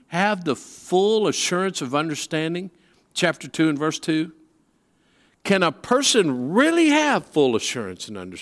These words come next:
uh, of understanding? Can a person really ha-, be filled with the knowledge of his will and all spiritual wisdom and understanding,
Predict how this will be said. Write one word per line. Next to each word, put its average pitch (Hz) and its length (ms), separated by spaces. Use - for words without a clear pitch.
uh, 110 180
of 98 140
understanding? 95 560
Can 208 180
a 180 80
person 202 600
really 311 560
ha-, - 280
be 214 160
filled 254 400
with 185 100
the 170 80
knowledge 151 360
of 127 80
his 117 140
will 139 160
and 131 80
all 127 100
spiritual 127 400
wisdom 117 260
and 110 120
understanding, 107 580